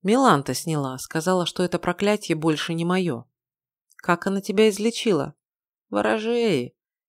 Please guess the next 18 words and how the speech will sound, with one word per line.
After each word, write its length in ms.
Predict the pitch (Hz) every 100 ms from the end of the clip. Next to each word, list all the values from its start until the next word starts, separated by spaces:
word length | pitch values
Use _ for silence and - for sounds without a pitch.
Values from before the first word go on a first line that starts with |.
| _
Их 220 | 220 220
дар 200 | 165 190
особенный. 800 | 196 - 170 175 160 147 139 139 _ _ _ _
Они 240 | - 233 233
могут 320 | 226 220 208
исцелять 540 | 190 - 202 190 190
что 220 | - 180
угодно. 560 | 175 170 180 135 127 135 _ _ _ _
Она 320 | 170 160 160
одним 380 | - 165 156 170
заклинанием 760 | 156 165 196 190 175 139 127 -
убрала 400 | 147 143 143 139
все 260 | - 151
мои 260 | 143 135 135
увечья». 680 | - 143 139 113 - 139 135 _ _ _ _ _ _ _ _ _
Колум 380 | 156 147 139
снимает 540 | 131 - 147 139 127 -
перчатку, 760 | 135 - 190 202 - 180 180